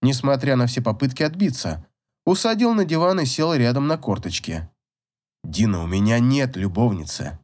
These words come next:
Я вчера был у Лены, это правда, но уже второй раз, насколько я знаю. Это и называется любовница, дорогой, если я не путаю». «Динка,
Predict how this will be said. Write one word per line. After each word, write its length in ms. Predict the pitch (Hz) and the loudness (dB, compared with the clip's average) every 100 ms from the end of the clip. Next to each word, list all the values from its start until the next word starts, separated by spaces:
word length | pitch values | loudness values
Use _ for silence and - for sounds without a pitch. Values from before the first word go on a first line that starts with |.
| _ _ _ _ _ _ _ _ _ | _ _ _ _ _ _ _ _ _
Я 280 | - 80 104 | -8 -2 0
вчера 380 | 101 - 117 113 | 0 -2 0 2
был 360 | 104 113 107 95 _ _ - | 2 0 0 -4 _ _ -2
у 100 | 156 | 2
Лены, 320 | 233 143 104 | 4 2 0
это 200 | 78 85 | -4 -8
правда, 480 | 80 143 139 82 78 | -2 0 0 -2 -8
но 460 | 80 85 80 85 - _ _ _ _ _ | -6 -6 -6 -8 -14 _ _ _ _ _
уже 240 | 147 135 147 | -2 0 0
второй 400 | 127 147 143 147 | 0 0 2 2
раз, 260 | 147 127 | 2 0
насколько 440 | 120 110 107 98 101 | -2 -2 -2 -2 0
я 80 | |
знаю. 380 | 101 104 95 87 - _ _ _ - | 0 0 0 -4 -10 _ _ _ -2
Это 220 | 202 208 | 2 2
и 60 | |
называется 640 | 202 202 202 202 202 156 151 | 2 2 2 2 0 0 0
любовница, 520 | 147 170 156 117 107 | 2 2 2 0 0
дорогой, 460 | 107 117 117 113 90 - - | 0 0 2 0 -2 -8 0
если 320 | 120 117 107 | 2 2 0
я 60 | 117 | 2
не 120 | 131 | 2
путаю». 500 | 127 151 120 76 64 _ _ _ _ _ _ _ _ _ _ - | 0 -6 -4 -8 -12 _ _ _ _ _ _ _ _ _ _ -10
«Динка, 580 | 87 101 87 80 76 | -4 -4 -4 -6 -12